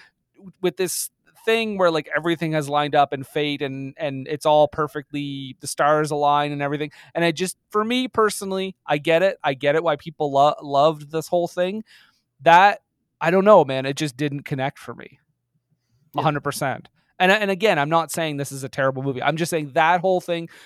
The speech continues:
Speaker 1: just doesn't quite congeal.
Speaker 2: Mm. No, I get it. I get you. I get you. I think that's a reasonable, uh, reasonable view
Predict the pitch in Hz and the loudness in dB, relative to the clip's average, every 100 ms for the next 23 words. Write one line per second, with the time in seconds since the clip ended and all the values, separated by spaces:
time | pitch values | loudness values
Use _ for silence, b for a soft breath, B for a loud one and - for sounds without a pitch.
0 | B B 170 131 127 147 147 156 151 - | B B -8 -6 2 2 2 -2 -6 -10
1 | - _ _ - - 160 143 139 - - | -18 _ _ -12 0 0 0 -4 -12 -20
2 | _ - - 160 135 143 143 120 113 107 | _ -12 -6 -6 -6 -8 -6 -8 -10 -18
3 | _ _ - 101 82 76 _ _ 143 156 | _ _ -20 -20 -18 -20 _ _ -8 -6
4 | 147 143 104 - _ 123 127 98 127 127 | -6 -10 -14 -20 _ -20 -18 -18 -20 -20
5 | 139 147 - 151 _ _ 147 135 127 123 | -16 -16 -16 -20 _ _ -18 -14 -12 -10
6 | 123 120 123 127 120 110 107 131 123 123 | -8 -8 -10 -10 -12 -14 -14 -12 -12 -10
7 | 117 113 - _ _ _ 123 131 135 | -12 -14 -20 _ _ _ -12 -8 -8